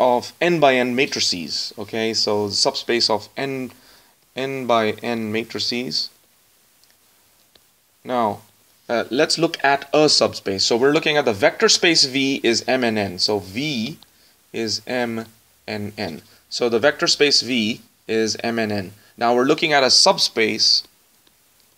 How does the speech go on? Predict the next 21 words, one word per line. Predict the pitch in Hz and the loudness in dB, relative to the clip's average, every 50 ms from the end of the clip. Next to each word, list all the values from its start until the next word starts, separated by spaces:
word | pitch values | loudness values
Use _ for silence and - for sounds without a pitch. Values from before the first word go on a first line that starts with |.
| _ _ _ _ _ _ _ _ _ _ _ _ _ _ _ _ _ _ _ _ _ _ _ _ _ _ _ _ _ _ _ _ _ _ _ _ | _ _ _ _ _ _ _ _ _ _ _ _ _ _ _ _ _ _ _ _ _ _ _ _ _ _ _ _ _ _ _ _ _ _ _ _
subspace | - - - 151 147 - - - - 131 120 113 - 107 | -10 -4 -2 -2 -2 -4 -4 -4 -2 -2 0 -2 -2 -6
W, | 104 101 143 151 147 143 113 110 104 104 110 131 147 - _ _ _ | -2 2 2 2 4 2 0 0 0 0 0 -4 -6 -10 _ _ _
which | - - 117 117 - - | -10 -8 -8 -6 -6 -4
we | - 117 110 | -4 -2 0
will | 113 113 107 104 | 2 2 2 0
call, | 107 - 127 123 117 110 110 107 107 104 104 - _ _ _ _ _ _ _ _ _ - | 0 0 0 2 2 2 2 0 -2 -4 -8 -14 _ _ _ _ _ _ _ _ _ -16
uh, | - 113 110 110 110 110 107 107 107 104 101 95 90 - - - | -12 -10 -8 -6 -4 -4 -4 -4 -4 -4 -6 -8 -10 -14 -18 -20
this, | - - 98 107 107 - - - - | -14 -12 -8 -6 -6 -6 -8 -10 -14
uh, | - - 110 107 - - - _ _ - | -14 -12 -12 -10 -12 -14 -16 _ _ -12
s-, | - - - - | -10 -10 -10 -10
uh, | 90 95 | -10 -12
the | 101 101 113 110 101 | -12 -10 -8 -4 -2
space | - - - 131 131 131 - | -2 0 0 0 0 0 0
of | 127 - | 0 0
symmetric | - - 139 151 147 - - 104 - - - _ _ _ _ - | -2 0 0 0 0 0 -2 -6 -8 -8 -12 _ _ _ _ -10
n | 135 151 143 | -10 -4 0
by | 139 135 127 | 0 2 2
n, | 123 123 123 120 110 107 _ _ _ _ - - _ _ _ _ _ - | 2 0 -2 -4 -8 -12 _ _ _ _ -20 -20 _ _ _ _ _ -8
n | - 120 127 127 120 | -6 -6 -4 0 0
by | 120 117 113 | 2 2 2
n, | 113 113 110 110 113 113 110 | 2 2 0 -2 -4 -6 -10